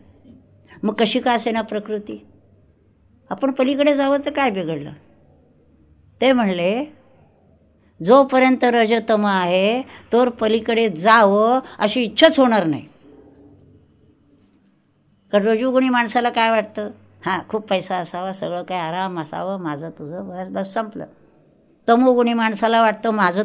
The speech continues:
तर घेईनच, तुझंही घेईन, भांडाभांड्या करीन, मारामाऱ्या करीन. अशी जी व्यक्ती आहे त्याला त्या गुणाच्या पलीकडे जायचं आहे, परमात्म प्राप्ती हवी आहे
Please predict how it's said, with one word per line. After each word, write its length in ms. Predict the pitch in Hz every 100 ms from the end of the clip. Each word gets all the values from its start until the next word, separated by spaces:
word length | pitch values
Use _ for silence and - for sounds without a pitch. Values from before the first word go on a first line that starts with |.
| 226
तर 40 |
घेईनच, 500 | 202 214 240 254 247
तुझंही 320 | 226 233 262 208
घेईन, 240 | 175 127 - _ _ - - - - - - _ - - _ _ -
भांडाभांड्या 500 | 196 214 208 196 202
करीन, 280 | 208 202 208
मारामाऱ्या 520 | 196 190 202 196 196
करीन. 220 | 196 202 220 - - -
अशी 340 | 285 - 302
जी 140 | 285 269
व्यक्ती 440 | 226 - - 208
आहे 520 | 185 165 160 165 214 - _ _ _ -
त्याला 240 | 190 254
त्या 180 | 269 269
गुणाच्या 440 | 233 226 226 220 226
पलीकडे 540 | 208 196 196 196 196
जायचं 400 | 180 175 170 185
आहे, 240 | 185 185 190
परमात्म 640 | 190 185 180 185 185 185
प्राप्ती 520 | 190 190 170 - 190 185
हवी 340 | 165 165 180
आहे 340 | 175 180 190